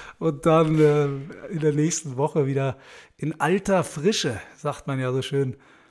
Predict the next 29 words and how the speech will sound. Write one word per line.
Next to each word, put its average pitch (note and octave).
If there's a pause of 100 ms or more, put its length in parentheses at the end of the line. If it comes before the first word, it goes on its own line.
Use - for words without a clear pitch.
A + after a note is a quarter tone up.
(140)
zurückkommen C#3+
und C#3+
mal C3
schauen, C3
was - (360)
Champions A3
League G#3
und F#3
Bundesliga F3+
für F3
uns E3+
parat E3+
hatten. C3+
Ich -
bin D#3+
gespannt, D#3+ (440)
welche D#3+
unserer C#3+
Making D3+
News E3+
und C#3+
welche D3
unserer C3 (460)
Takes F#3+
da D3+
wirklich D#3
dann D3
eingetroffen D3
sind C#3